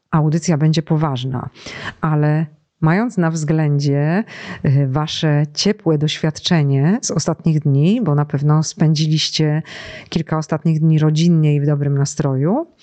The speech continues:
pozwolę sobie na audycję, która być może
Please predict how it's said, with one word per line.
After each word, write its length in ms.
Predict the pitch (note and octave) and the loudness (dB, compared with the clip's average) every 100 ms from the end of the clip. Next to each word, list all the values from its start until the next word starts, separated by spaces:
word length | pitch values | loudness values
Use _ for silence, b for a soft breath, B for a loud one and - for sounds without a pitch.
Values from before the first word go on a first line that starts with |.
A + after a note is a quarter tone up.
| B B B B B - | B B B B B -4
pozwolę 440 | E4 D#3 C#3 C#3+ | 0 0 0 -2
sobie 680 | - C#3 C3+ C#3 D3 G3 C4+ B B B - | -2 -2 0 0 0 0 -4 B B B 0
na 320 | C#3+ D#3+ A#3 | 0 0 -2
audycję, 880 | E3 D3+ C#3 C#3 - E3 D#3 E3+ A3+ - B B - | -4 -2 -2 -4 -4 -2 0 0 -2 -6 B B -8
która 500 | - E3+ E3+ F3 - _ - | -2 0 0 -2 -8 _ -6
być 280 | D#3 F#3 - | -4 -2 2
może 560 | E3+ D#3+ D3 D#3+ F#3 | 4 4 2 0 -2